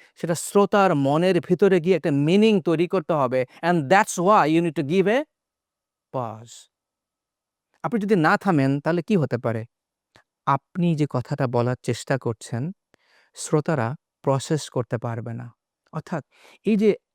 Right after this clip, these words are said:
আমি যে ভেরিয়েশনটা তৈরি করলাম, স্পিড, টোন, পিচ and pause, এই সব কিছু মিলিয়েই mesmerizing environment you can create।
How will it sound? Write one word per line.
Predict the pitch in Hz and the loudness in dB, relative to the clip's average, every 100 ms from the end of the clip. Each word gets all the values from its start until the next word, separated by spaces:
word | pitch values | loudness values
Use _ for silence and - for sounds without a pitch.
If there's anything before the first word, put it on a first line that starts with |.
| _ 147 | _ -2
আমি | 170 | 0
যে | 160 | 0
ভেরিয়েশনটা | 120 135 135 151 175 185 - 208 196 175 | 0 0 2 2 0 0 0 0 0 0
তৈরি | 151 143 156 | 0 2 0
করলাম, | 143 127 117 139 175 _ _ _ _ _ _ _ | 0 -2 -4 -6 -10 _ _ _ _ _ _ _
স্পিড, | - - - 160 185 202 - _ _ _ _ _ - | -16 -14 0 2 2 0 -6 _ _ _ _ _ 2
টোন, | 151 160 170 196 208 _ - | 4 6 4 2 -2 _ 2
পিচ | 160 185 208 - - - _ _ _ _ _ _ - | 6 6 4 -2 -10 -12 _ _ _ _ _ _ 0
and | 175 160 - | 2 2 2
pause, | 156 117 123 151 - _ _ _ _ _ - | 2 2 -2 -8 -16 _ _ _ _ _ -12
এই | |
সব | 117 - 151 - | -10 -8 -8 -8
কিছু | - - | -10 -6
মিলিয়েই | 151 127 135 151 117 113 _ _ _ _ 123 | -4 -2 -2 -2 -4 -8 _ _ _ _ -4
mesmerizing | 139 - - 143 135 135 135 151 143 143 - | -2 -2 -4 -2 0 0 -2 -2 -2 -4 -6
environment | 127 117 127 147 151 127 113 110 | -6 -4 -4 -2 -2 -4 -6 -10
you | 123 | -12
can | 117 113 - | -10 -12 -10
create। | 117 110 107 | -10 -8 -10